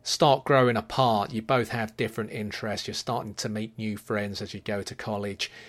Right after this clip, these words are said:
You, you're doing subjects that you both have an interest in. So you're starting to meet people that you, you, you're bonded together by mutual interests, which you don't necessarily share with your childhood friends. And so a brilliant twelve-year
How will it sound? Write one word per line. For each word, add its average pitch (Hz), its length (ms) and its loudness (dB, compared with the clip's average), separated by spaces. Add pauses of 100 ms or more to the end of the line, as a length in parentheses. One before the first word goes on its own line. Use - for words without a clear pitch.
(260)
You, 101 300 0
you're 101 120 0
doing 113 340 4
subjects 110 640 0
that - 120 -2
you 98 120 -6
both 107 320 0
have 101 180 -4
an 101 100 -4
interest 101 480 -6
in. 101 140 -4
So - 100 -4
you're 110 60 -2
starting 165 300 4
to 156 80 0
meet 151 220 0
people 143 380 4
that 120 200 2 (540)
you, 143 140 8
you, - 240 2
you're 131 140 -4
bonded 156 580 8
together 120 600 2 (460)
by 120 500 6 (120)
mutual 117 440 0
interests, 107 460 -2
which - 220 -6 (300)
you 147 100 2
don't 151 280 6
necessarily 127 500 2
share 123 360 0
with 107 140 -4
your 107 80 -4
childhood 110 500 -4
friends. 107 580 -4 (680)
And 139 140 2
so 151 280 10
a 139 60 10
brilliant 143 500 10
twelve-year 117 720 4